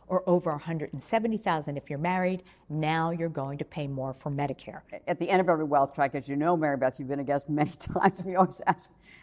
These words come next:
Speaker 2: ask you if there's one thing, you know, we should invest in, in a long-term diversified portfolio, what should it be? Or if there's one action we should take to help our long-term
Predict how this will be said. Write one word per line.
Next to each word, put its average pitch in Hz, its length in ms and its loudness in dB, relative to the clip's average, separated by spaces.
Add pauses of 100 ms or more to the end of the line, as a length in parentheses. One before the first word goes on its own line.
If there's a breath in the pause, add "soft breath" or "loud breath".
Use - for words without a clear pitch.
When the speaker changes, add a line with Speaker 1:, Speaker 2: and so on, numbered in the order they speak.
Speaker 2:
ask 180 320 6
you 170 200 2
if 165 140 0
there's 160 180 -2
one 175 320 2
thing, 160 580 0
you 160 60 -6
know, 151 140 -2
we 160 140 0
should 151 200 -6
invest 151 400 2
in, 151 100 -2
in 147 80 -2
a 139 60 -2
long-term 147 420 -2
diversified 143 540 -2
portfolio, 143 400 -2
what 139 200 -4
should 139 140 -8
it 127 200 -8
be? 147 280 -2 (100)
Or 185 540 6 (440 soft breath)
if 170 220 0
there's 165 280 0
one 156 360 0 (120)
action 165 520 0
we 165 140 2
should 156 260 -6
take - 500 2
to 175 240 0
help 214 260 8
our 175 160 6
long-term 170 680 4